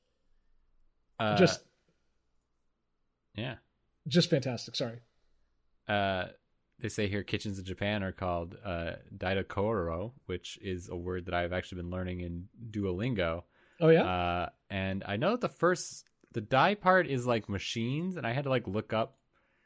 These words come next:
Speaker 1: I always thought it was, like, oh, it's probably, like, machines and, like, food,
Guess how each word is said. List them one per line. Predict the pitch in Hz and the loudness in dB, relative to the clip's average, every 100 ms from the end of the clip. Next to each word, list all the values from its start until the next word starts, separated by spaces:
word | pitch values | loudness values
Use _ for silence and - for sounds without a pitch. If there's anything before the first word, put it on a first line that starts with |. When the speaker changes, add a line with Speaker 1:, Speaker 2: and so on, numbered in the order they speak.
| _ - | _ 0
Speaker 1:
I | 143 | 4
always | 196 185 | 4 6
thought | 180 165 | 6 6
it | |
was, | 143 | 4
like, | 135 117 101 - | 4 4 0 0
oh, | 131 | 2
it's | 107 | 2
probably, | - 120 113 | 2 2 4
like, | 101 - | 0 -2
machines | 101 87 - 92 92 90 87 | -8 -8 -6 -4 -4 -6 -8
and, | 87 87 | -8 -8
like, | 85 82 - - - | -6 -8 -10 -14 -8
food, | 113 | -8